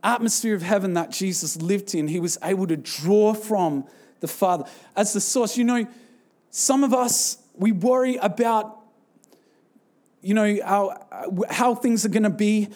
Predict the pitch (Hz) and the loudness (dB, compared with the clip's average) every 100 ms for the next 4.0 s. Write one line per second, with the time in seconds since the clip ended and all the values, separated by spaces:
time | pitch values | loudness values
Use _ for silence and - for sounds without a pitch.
0 | - - 214 208 202 190 - - _ _ | -18 -4 0 2 2 -2 -6 -10 _ _
1 | _ _ _ _ 190 190 185 - 226 214 | _ _ _ _ 0 0 -2 -2 2 2
2 | 202 196 - - _ - - 214 - 202 | 0 -2 -10 -14 _ -4 0 0 0 0
3 | 185 185 - 180 165 160 170 143 - | 2 0 -2 -2 0 0 -2 -4 -8